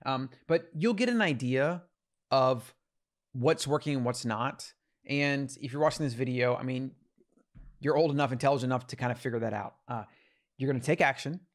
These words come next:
You're gonna get some kind of feedback from real life, from the world, right? This feedback is learning. That's all it is. It's learning. Some people are good at taking action, but they don't pay attention to the feedback they're getting.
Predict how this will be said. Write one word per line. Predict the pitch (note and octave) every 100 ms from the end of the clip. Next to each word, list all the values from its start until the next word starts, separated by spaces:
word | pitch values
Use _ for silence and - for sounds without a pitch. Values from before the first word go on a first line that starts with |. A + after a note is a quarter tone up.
| _ _
You're | - C#3
gonna | D3+ D3
get | D3+ -
some | - F#3+
kind | F#3 G3+
of | -
feedback | G3 G3+ C3+ G2+ - - -
from | - - D3+ C#3 A#2+ - _ _ _ -
real | C3 D3+ C#3
life, | B2 - - _
from | _ D3 B2+ A#2+ - _
the | C#3
world, | B2 B2+ B2+ - - - - _ _
right? | - D3 - _
This | F3 -
feedback | A#3+ G3 C#3+ E3+ - _ _ _ _ _ _
is | - B2+ B2+
learning. | C3+ D3 D3 A2 - _ _ _ -
That's | C3+
all | F3+ F3+
it |
is. | D#3 - - -
It's | -
learning. | C3+ C#3 A2+ A2+ - _ _ _ _ _
Some | - F#3+
people | A3+ F#3+ G#3 - - -
are | D3+
good | D3+
at | G3
taking | F3 D3+
action, | G#3 - E3 E3+ - _
but | - E3
they |
don't | A3
pay | F#3 F#3
attention | - F3+ D#3+
to |
the | C3+
feedback | C#3 C#3 B2+
they're | B2+
getting. | A#2+ G#2+